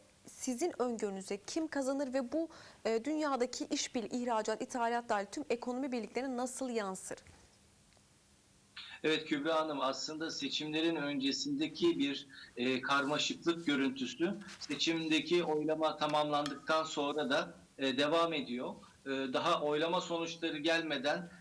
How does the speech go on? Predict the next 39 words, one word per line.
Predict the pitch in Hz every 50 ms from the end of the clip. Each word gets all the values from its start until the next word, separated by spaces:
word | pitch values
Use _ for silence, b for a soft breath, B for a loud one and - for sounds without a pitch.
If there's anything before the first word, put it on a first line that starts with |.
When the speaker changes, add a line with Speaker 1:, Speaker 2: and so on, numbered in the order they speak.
| B B -
Speaker 2:
hem | 151 160 160 165
Biden | 151 156 151 151 139 131 160 165
hem | 151 147 151 156 151 147
de | 151 147
Trump, | - 156 147 151 165 185 175 - -
e, | 151 147 143 135 127
"Biz | 147 139 135
öndeyiz." | 151 147 147 151 143 156 156 143 131 - -
açıklamasını | - - - - - 151 143 139 135 - - 147 139
yaptı. | 131 127 127 131 165
Hatta | 143 - - - 147 143 139
Trump | - 139 147 151 156 -
bir | 165 151
adım | 147 139 147 139 139
öne | 143 143 147
götürerek | 131 135 127 131 131 127 143 160 170 170 -
"Kazandık." | 151 139 127 139 143 143 147 - - -
dedi. | 127 113 131 175 202 B B B B B B B
Ancak | 131 156 156 143 160 156 131 - - 143
burada, | 156 160 151 147 151 143 131 - B B B B - - -
e, | 131 135 135 135 135 131
oy | 127 - 170 180 180
çalacaklar, | - - 180 170 165 147 147 160 151 - - 165 170 180 - - - B B B B - -
e, | 143 143 143 139 135 131 127
ve | 160 175 180 170 -
"Biz, | 185 185 170 - 170
e, | 165 156 151 151 147 143 147
yüksek | 151 160 156 - 190 180 175 170
mahkemeye | 165 143 131 - - 160 160 175 196 196
gideceğiz." | 175 - - - 147 135 165 175 170 165
açıklamasını | 156 151 - - - 165 151 151 147 147 - 170 165
yaptı. | 156 139 123 - - - 175
Bunu | 165 175 170 165
neye | 165 165 170 170 151
dayandırdı? | 156 151 147 143 143 139 131 139 139 - - -
Tabii | 170 165 160 175 175
bu | 175
soru | - - 170 170 175
işaretleri, | 170 170 170 165 160 156 151 151 - 165 156 151 151 143 -